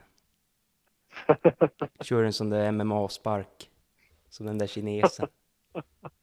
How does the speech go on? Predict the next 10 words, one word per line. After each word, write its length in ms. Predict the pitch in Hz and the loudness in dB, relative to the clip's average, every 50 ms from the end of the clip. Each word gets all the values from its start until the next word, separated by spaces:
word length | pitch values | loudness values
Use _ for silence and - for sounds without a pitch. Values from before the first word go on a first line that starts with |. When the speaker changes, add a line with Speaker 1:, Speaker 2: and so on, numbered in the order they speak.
| _ _ - - - - - - _ _ _ _ _ _ _ _ - - - - - - - - - - _ _ _ _ - - | _ _ -12 -12 -12 -16 -20 -20 _ _ _ _ _ _ _ _ -12 -8 -8 -8 -8 -10 -14 -20 -20 -20 _ _ _ _ -8 -6
Speaker 2:
Och 100 | 123 - | -4 -4
så 80 | 123 | -4
säger 320 | 110 - - 110 107 101 104 | -4 -2 0 0 0 0 0
hon, 120 | 101 101 | -2 -4
"Chas, 520 | - - 165 156 - 202 101 95 104 - - - | -4 -2 0 2 2 2 2 0 0 -2 -6 -10
chas." 600 | - - 151 143 123 98 - - - - - - - - - - - - _ _ _ _ _ 185 - - _ _ _ _ _ _ _ _ _ _ _ _ _ - _ _ _ _ _ _ _ _ _ | -8 -4 -4 -2 -4 -4 -6 -10 -12 -14 -14 -14 -14 -14 -14 -14 -16 -16 _ _ _ _ _ -14 -14 -14 _ _ _ _ _ _ _ _ _ _ _ _ _ -20 _ _ _ _ _ _ _ _ _
Vad 120 | - 117 | -4 -4
händer 220 | 120 117 117 113 110 | -2 0 -2 -2 0
till 120 | - 120 | 0 2
veckan? 560 | 113 117 110 - - - - 156 151 139 120 | 2 2 2 0 -4 -8 -6 -4 -4 -4 -6